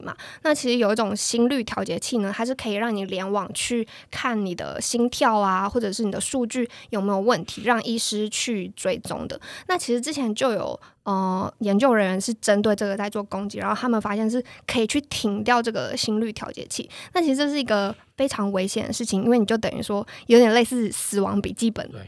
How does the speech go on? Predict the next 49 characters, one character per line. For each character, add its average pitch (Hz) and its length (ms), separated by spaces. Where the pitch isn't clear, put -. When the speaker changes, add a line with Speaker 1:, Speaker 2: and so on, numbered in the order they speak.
Speaker 1:
的 196 140
那 208 180
个 202 60
概 214 200
念， 214 180
Speaker 2:
对。 226 100
Speaker 1:
就 247 40
是 311 80
你 330 120
可 254 200
以， 240 100
你 226 120
可 247 180
以 240 140
去 240 500
控 214 300
制 208 320
别 175 180
人 269 160
的 - 180
生 185 300
死， - 160
Speaker 2:
嗯。 - 60
Speaker 1:
那 262 100
这 269 100
就 277 180
其 - 260
实 208 60
是 233 120
很 - 220
可 - 260
怕 - 160
的。 - 100
Speaker 2:
嗯。 320 60
Speaker 1:
那 392 100
或 370 160
者 240 140
是 339 180
说， 285 300
其 - 160
实 247 240
有 214 160
些 339 220
人 311 120
他 294 140
们 294 140
会 330 120
想 247 240
说 262 220